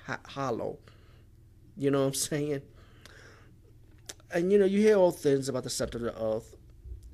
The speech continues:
An Unknown World from nineteen fifty-one is no different than the theories, all those movies, or what we read about, about in books.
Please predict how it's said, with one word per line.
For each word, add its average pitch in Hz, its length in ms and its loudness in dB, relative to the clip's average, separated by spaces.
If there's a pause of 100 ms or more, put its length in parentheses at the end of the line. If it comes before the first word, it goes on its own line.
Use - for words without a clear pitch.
(160)
An 135 240 -2
Unknown 156 480 2
World 135 480 2
from 127 180 -10
nineteen 147 320 -2
fifty-one 139 680 -2 (640)
is 180 140 -8
no 247 160 2
different 170 760 0 (140)
than 139 480 0 (240)
the 139 80 -6
theories, 135 720 0
all 135 280 2
those 127 360 -4
movies, 127 640 -4 (480)
or 185 120 6
what 233 120 10
we 247 100 -2
read 220 220 0
about, 185 240 -2
about 151 400 -4
in 156 100 -2
books. - 480 -10